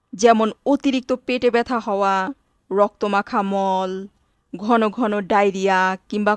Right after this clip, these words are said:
কোষ্ঠকাঠিন্য হওয়া, হঠাৎ করে কোনো কারণ ছাড়াই ওজন কমে যাওয়া, এছাড়া অনবরত বমি হতে থাকলে দ্রুত চিকিৎসকের পরামর্শ নিন। আমার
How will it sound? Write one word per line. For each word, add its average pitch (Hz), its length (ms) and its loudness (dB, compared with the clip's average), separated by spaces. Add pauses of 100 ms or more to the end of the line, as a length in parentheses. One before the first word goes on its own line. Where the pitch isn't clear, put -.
কোষ্ঠকাঠিন্য 226 800 -2
হওয়া, 185 400 0 (1000)
হঠাৎ 240 400 2
করে 240 260 4
কোনো 233 240 4 (140)
কারণ 220 320 2
ছাড়াই 226 360 0 (100)
ওজন 247 340 2
কমে 214 280 -2
যাওয়া, 190 360 0 (720)
এছাড়া 208 400 2 (160)
অনবরত 277 580 2 (180)
বমি 233 240 0
হতে 311 260 -4
থাকলে 294 380 -4 (480)
দ্রুত 262 480 -4 (200)
চিকিৎসকের 214 580 -4
পরামর্শ 175 520 -4
নিন। 170 260 -6 (1160)
আমার 208 340 2